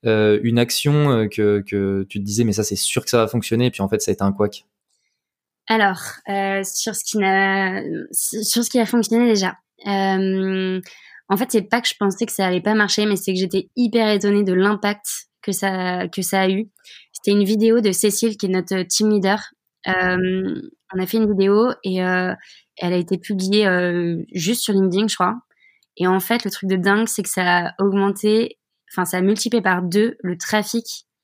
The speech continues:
Speaker 2: sur le site du mois. Donc, en fait, en une journée, on a doublé le trafic sur le mois. Donc, c'était incroyable.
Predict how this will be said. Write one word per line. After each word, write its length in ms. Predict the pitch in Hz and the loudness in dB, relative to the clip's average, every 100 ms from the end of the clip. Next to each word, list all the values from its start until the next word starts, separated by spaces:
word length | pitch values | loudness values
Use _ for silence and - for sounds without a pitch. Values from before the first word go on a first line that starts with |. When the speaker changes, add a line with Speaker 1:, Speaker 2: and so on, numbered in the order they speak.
| _ | _
Speaker 2:
sur 160 | - 196 | -4 -2
le 40 | |
site 500 | 175 - 220 - - _ _ _ _ _ _ _ | 0 -2 -4 -6 -20 _ _ _ _ _ _ _
du 140 | 170 190 | -2 2
mois. 300 | 196 190 190 _ _ - | 2 2 -4 _ _ -8
Donc, 140 | 180 | -6
en 60 | 185 | -2
fait, 160 | 220 | 0
en 140 | 196 - | 0 0
une 140 | 247 | 0
journée, 500 | 240 240 214 202 220 - _ _ _ | 2 2 2 2 0 -8 _ _ _
on 140 | 196 190 | -4 -2
a 80 | |
doublé 360 | 180 208 208 226 | -2 -2 2 2
le 100 | 220 | 2
trafic 560 | 220 208 202 202 226 - - - - - | 2 0 0 -2 -6 -8 -20 -20 -20 -20
sur 180 | - 208 | -6 0
le 120 | 202 214 | 4 6
mois. 320 | 208 220 - | 6 4 2
Donc, 220 | 190 196 | 0 0
c'était 260 | 196 196 175 | 0 -4 -2
incroyable. 640 | - 214 240 208 214 226 190 | 0 0 2 2 4 2 0